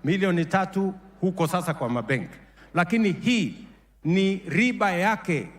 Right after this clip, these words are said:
ni eight percent peke yake per year. Riba ilikuwa iko zamani, ilikuwa almost one hundred percent per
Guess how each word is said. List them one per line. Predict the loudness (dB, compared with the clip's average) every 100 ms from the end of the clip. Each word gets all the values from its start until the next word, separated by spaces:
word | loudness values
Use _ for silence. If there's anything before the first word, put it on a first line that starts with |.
| -20 -4
ni | 2 4 4 2 -4 -16 -20 _ _ _ _ _
eight | 0 0 0 -4
percent | -6 -2 0 0 -2
peke | -6 0
yake | 0 0 -2 -2
per | 0 2 4
year. | 2 0 -10 -20 -20 -20 _ _
Riba | 0 0 2 2
ilikuwa | 2 0 0 0
iko | 0 0
zamani, | 2 2 2 2 0 0 -2
ilikuwa | 0 0 0 2 2 2 0
almost | 0 2 0 -2 -10 -10 0
one | 2 2 0
hundred | 0 0 -2
percent | -2 -4 -2 -2 -4 -8 -20 -20 _ _ _ _ _
per | -2